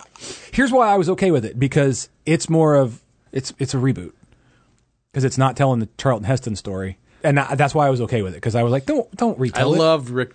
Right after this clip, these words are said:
Speaker 2: Baker's makeup effects.
Speaker 1: Makeup is so good in
Speaker 2: It's
Speaker 1: it.
Speaker 2: so good in
Speaker 1: And
Speaker 2: it.
Speaker 1: I love the Charlton Heston cameo.
Speaker 2: Was he a ca-, that's
Speaker 1: Mm,
Speaker 2: what's
Speaker 1: he's the dying, like, grandfather.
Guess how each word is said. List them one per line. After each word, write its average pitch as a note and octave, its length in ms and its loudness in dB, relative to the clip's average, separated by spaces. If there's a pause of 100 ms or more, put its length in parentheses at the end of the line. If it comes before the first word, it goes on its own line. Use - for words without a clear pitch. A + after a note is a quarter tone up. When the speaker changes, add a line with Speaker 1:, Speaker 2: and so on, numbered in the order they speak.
Speaker 2:
Baker's G#2+ 500 -6 (300)
makeup A#2 480 -4
effects. F#2+ 120 -8 (220)
Speaker 1:
Makeup - 120 -10
is E2+ 80 -6
so F2+ 260 -4
good E2+ 200 -8
in F2+ 120 -4
Speaker 2:
It's G2+ 140 -6
Speaker 1:
it. - 20 -4
Speaker 2:
so G#2 140 -6
good F#2+ 160 -8
in F2+ 60 -6
Speaker 1:
And C3 80 2
Speaker 2:
it. C3 40 4
Speaker 1:
I - 40 4
love B2+ 800 2
the G#2+ 380 0
Charlton G2+ 340 -4
Heston G2 300 -6
cameo. F2+ 540 -10 (680)
Speaker 2:
Was - 120 -20
he E3 200 -16
a E3 40 -14
ca-, - 260 -18
that's G#2 180 -4
Speaker 1:
Mm, G2+ 60 -2
Speaker 2:
what's F#2+ 120 -6
Speaker 1:
he's A#2+ 180 0
the A2 80 -4
dying, G#2+ 320 -2
like, G2 160 -6
grandfather. A2+ 680 -4